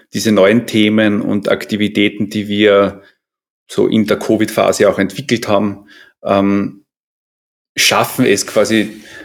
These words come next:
einen Sog zu erzeugen und die richtigen Leute anzuziehen und die richtigen Unternehmen.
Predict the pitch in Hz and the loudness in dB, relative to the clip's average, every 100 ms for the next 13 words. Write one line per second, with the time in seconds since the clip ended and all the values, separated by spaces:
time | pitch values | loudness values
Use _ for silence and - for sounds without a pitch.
0 | _ - 98 - 110 110 - 117 101 104 | _ -8 -6 -2 0 -2 0 -2 2 2
1 | 95 101 101 - 98 101 101 107 - 98 | 2 2 -2 -4 -6 -6 -6 -6 -8 -6
2 | 95 - - 78 78 - 90 104 90 87 | 0 2 2 0 -2 -8 -8 -4 -4 -4
3 | 95 95 - 92 87 92 85 87 - | -6 -8 -10 -8 -4 -2 -2 -4 -8